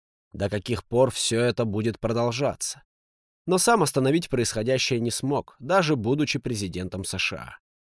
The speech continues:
Хотя смог он многое. На первом сроке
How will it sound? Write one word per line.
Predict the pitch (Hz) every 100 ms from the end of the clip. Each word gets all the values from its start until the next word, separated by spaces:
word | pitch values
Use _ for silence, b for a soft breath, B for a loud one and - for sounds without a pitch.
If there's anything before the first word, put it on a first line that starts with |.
| _ _ _
Хотя | 185 - 180
смог | - 151 139
он | 120
многое. | 107 127 117 76 - _ _ _ _ _
На | 98
первом | 98 165 156 151
сроке | - 160 196 170 -